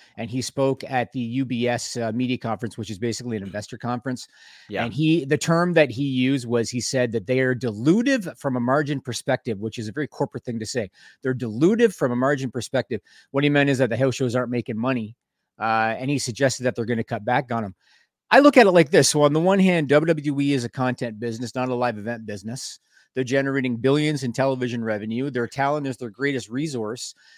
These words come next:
Speaker 1: So it makes sense to risk injury to the talent with less house shows. Like, that makes sense.
Speaker 2: Yes.
Speaker 1: On the other side of the coin, though, you want your wrestlers to stay sharp, and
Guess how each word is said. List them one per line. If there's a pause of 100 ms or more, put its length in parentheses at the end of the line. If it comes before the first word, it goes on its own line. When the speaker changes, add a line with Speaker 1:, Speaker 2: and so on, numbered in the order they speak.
(140)
Speaker 1:
So
it
makes
sense (200)
to
risk
injury
to
the
talent (380)
with
less
house
shows.
Like,
that
makes
sense.
Speaker 2:
Yes. (120)
Speaker 1:
On
the
other
side
of
the
coin,
though,
you
want
your
wrestlers
to
stay
sharp, (840)
and